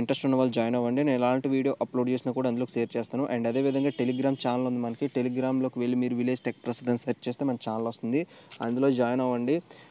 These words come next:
So, నేను ఎలాంటివి post చేసినా అన్-, ఇందులోకి share చేస్తాను అనమాట. And, ఆ, Telegram group ఎందుకు join అవ్వమంటున్నా అంటే, నేను ఏదైనా video post చేయాలంటే, I mean, paid editings వీడియోస్ post చేస్తూ ఉంటాను అందులోకి. So, నేను post చేసిన old videos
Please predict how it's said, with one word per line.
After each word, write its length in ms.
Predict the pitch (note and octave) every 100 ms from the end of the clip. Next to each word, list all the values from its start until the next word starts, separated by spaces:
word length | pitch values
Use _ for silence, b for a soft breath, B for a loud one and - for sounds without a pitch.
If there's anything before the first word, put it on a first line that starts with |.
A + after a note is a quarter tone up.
| - -
So, 200 | D3 C3 - - _ B2+
నేను 200 | C3 B2+ A#2+
ఎలాంటివి 360 | C3 C3+ D3 C#3 C3+
post 240 | B2+ -
చేసినా 220 | C3 C3+
అన్-, 140 | A#2+ A#2+
ఇందులోకి 420 | B2+ C3 C3+ C#3+
share 260 | D#3 C3+ A#2+ A#2+
చేస్తాను 300 | A#2 A#2 A2
అనమాట. 220 | G#2+ G#2+ -
And, 120 | A2+ A2
ఆ, 240 | G#2+ G#2+ - B B B -
Telegram 420 | C#3 D3 D#3+ D#3+
group 220 | D#3 D3+ - - C3
ఎందుకు 260 | C3+ C#3+
join 280 | C3+ C3 C3+
అవ్వమంటున్నా 400 | C3+ C3+ B2+ B2+
అంటే, 360 | A#2+ A#2+ C#3 A2+
నేను 240 | B2 C3
ఏదైనా 300 | B2+ C#3+ D#3+ C#3
video 180 | C#3 D3+ C#3+
post 280 | C#3 - C#3+
చేయాలంటే, 420 | C#3 C3 B2+ - B2
I 20 |
mean, 160 | B2+ A#2+ -
paid 220 | C#3 D3 D#3
editings 420 | D3+ C#3+ D#3 -
వీడియోస్ 560 | D3 C#3+ A#2+ C3+ C#3 - -
post 280 | C3 - C3
చేస్తూ 220 | C3 C3+ A#2+
ఉంటాను 200 | A#2 A#2
అందులోకి. 400 | A2+ A#2 G#2+ C3 F3 B B B B -
So, 80 | F#3 - _ -
నేను 160 | C#3 C#3+ C3+
post 240 | C#3 -
చేసిన 160 | D#3 D#3+
old 280 | C3 C#3 C#3+
videos 240 | C#3+ D3